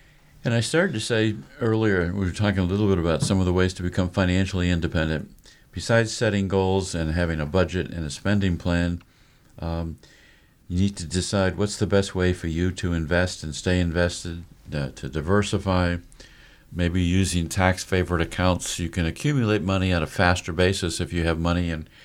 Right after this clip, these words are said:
retirement accounts. I wonder how many people do retirement accounts. And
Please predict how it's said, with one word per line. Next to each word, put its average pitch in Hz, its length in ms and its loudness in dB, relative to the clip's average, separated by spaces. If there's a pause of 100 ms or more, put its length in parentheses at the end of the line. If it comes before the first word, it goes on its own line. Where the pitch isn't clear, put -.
(340)
retirement 92 520 0
accounts. 95 380 -2
I 87 40 0
wonder 101 240 0
how 101 100 0
many 104 180 2
people 107 300 -2
do 117 180 -2
retirement 101 500 -4
accounts. - 400 -12 (920)
And 82 460 -6